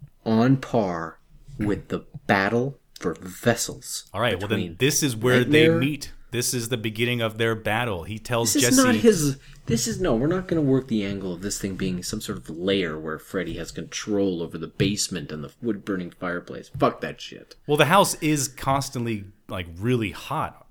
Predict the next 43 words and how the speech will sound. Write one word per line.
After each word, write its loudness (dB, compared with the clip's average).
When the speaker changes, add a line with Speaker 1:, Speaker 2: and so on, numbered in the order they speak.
Speaker 2:
all -2
the -6
time, -2
and -6
they 0
can't 2
figure 2
out 4
why. 0
I'm -4
assuming 0
that's -2
because -2
of -6
Freddy 0
Krueger's -4
presence. -4
Speaker 1:
Or 2
they -2
need -2
a -2
new -2
air -2
conditioning -8
unit. -16
Speaker 2:
But -10
the -8
father, 2
he, -4
later 6
on, 6
he 2
mentions 0
in -6
the -2
movie 2
that 2
it's -4
ninety-seven 2
degrees -4
in -6
the -6
house. -12